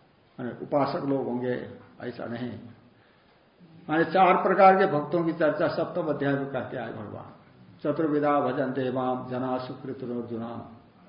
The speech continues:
आर्तो जिज्ञासुरर्थार्थे ज्ञानी च परस", ज्ञानी को भक्त कहा है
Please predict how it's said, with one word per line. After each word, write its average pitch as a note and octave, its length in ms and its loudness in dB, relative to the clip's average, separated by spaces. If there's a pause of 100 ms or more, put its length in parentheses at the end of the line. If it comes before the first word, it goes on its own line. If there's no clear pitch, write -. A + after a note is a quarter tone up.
(400)
आर्तो C3+ 400 0
जिज्ञासुरर्थार्थे B2 1040 -4
ज्ञानी C3 340 -4
च C#3 80 -8
परस", B2 380 -10
ज्ञानी C#3+ 280 -2
को F#3 120 0
भक्त D3+ 320 -4
कहा A2+ 160 -8
है G#2 180 -12